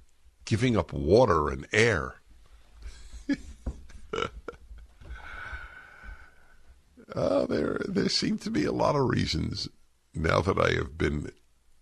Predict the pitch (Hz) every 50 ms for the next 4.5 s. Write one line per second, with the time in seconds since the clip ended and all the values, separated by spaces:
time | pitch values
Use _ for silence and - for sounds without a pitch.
0 | - - _ - - - - - - - - - - - - - _ - - 98
1 | - - - - 117 110 110 113 110 107 92 - 107 92 82 85 85 - - 110
2 | 98 95 87 - 90 80 - 95 87 85 - - - 98 87 - 92 87 80 80
3 | 82 73 67 78 78 87 76 - 82 76 78 78 76 - 82 - - 76 65 69
4 | 73 71 71 - - - - 65 69 76